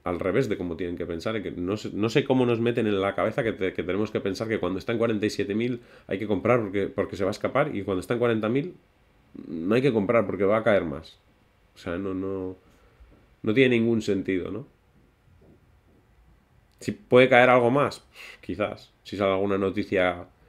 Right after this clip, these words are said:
extraña, negativa, que no conocemos, puede, pero lo normal es que no.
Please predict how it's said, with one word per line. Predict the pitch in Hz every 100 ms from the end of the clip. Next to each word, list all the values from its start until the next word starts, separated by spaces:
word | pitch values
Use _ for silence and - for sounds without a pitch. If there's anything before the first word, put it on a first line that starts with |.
| _ -
extraña, | - 113 117 107 92
negativa, | 92 85 120 117 92 90
que | 90
no | 92 98 95
conocemos, | 98 92 107 117 -
puede, | 98 107 -
pero | 76 71 73
lo | 82
normal | 85 82 87
es | 104
que | -
no. | 71 -